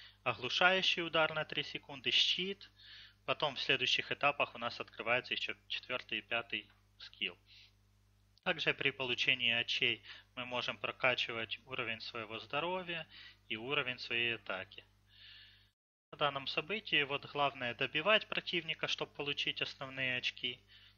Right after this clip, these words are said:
Видите, я застанил персонажа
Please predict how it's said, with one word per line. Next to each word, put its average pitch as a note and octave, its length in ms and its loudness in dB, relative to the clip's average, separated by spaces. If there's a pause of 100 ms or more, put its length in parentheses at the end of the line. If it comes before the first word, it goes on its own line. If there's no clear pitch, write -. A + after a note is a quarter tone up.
(160)
Видите, A2 420 -2
я G#2+ 180 -2 (140)
застанил F3 680 -4
персонажа C#3 840 -6